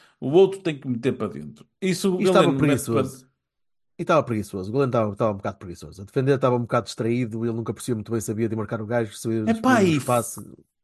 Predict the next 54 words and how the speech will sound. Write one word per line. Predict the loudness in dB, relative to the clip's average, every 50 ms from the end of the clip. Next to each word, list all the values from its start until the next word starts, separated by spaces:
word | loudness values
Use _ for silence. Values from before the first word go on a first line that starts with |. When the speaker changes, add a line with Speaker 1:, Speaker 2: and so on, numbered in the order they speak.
| _ _
Speaker 1:
foda-se | -2 2 2 2 2 2 2 2 2 2
se | 0 4 4
eu | 4 4 4 _ 0
não, | 2 2 2 0
se | -2 -2 0
eu, | 0 0 0 -2
se | -6 -8 -4 -2
eu | -2 0
não | 0 -2 -2 -2
acho | -2 -2 -2 -4 -8 -10 -12
que | _ _ _ _ _
todos | 0 0 0 0 -4 -6
os | -4
jogadores | -4 -2 0 0 0 2 0 0 0
do | -2 -2
Porto | 0 2 2 2 2 0 -2 -2
não | -2 -2 0
têm | 0 0 -2 -2
que | -4 -6
levantar | -6 -4 -2 -2 -2 -2 -4 -6 -6
a | -6 -8
puta | -10 -12 -8 -6 -4
da | -4 -4 -4
cabeça | -4 -4 -2 0 -2 -2 -2 -4
para | -6 -6 -2
ver | -2 -2 -2 -2 -8 -16 -20 -20 -20 _
se | -2 0 0 2
têm | 4 4 4 4
colegas | 2 2 4 4 4 6 6 4 2 4 2
ao | 0 0 0
lado, | -2 -2 -2 -2 -6 -4 -4 -2 0
meu. | 0 0 0 -2 -6 -6
Speaker 2:
<laughs> | -4 -2 0 0 0 0 2 0 0 0 0 -2 -2 -4 -2 0
É, | 0 0 0 0 -2 0
dava | 0 2 2 4 2
jeito, | 4 4 4
não | 2 4
é? |
Speaker 1:
Atropelarem-se | 2 2 4 6 6 6 6 6 6 4 2
todos | 0 -2 -2 -2 -2 -2
uns | -2 -2 0
aos | 0 0 0 0 2 2
outros | 2 2 2 0 -4 -6 -4 -2
e | 0 2 2
não | 2 2 0
sei | -2 -2 -4 -4
quê, | -4 0 2 2 4 4
meterem-se | 2 -2 -2 -2 2 2 2 2 2
na | 0 -2 0
frente | 0 0 -2 -2 -2 -4
uns | -8 -8 -8
dos | -10 -12 -8 -4 -2
outros. | -2 -2 -2 -6 -8 -8 -8 -6 -4
Epá, | -4 -6 -6 -8 -12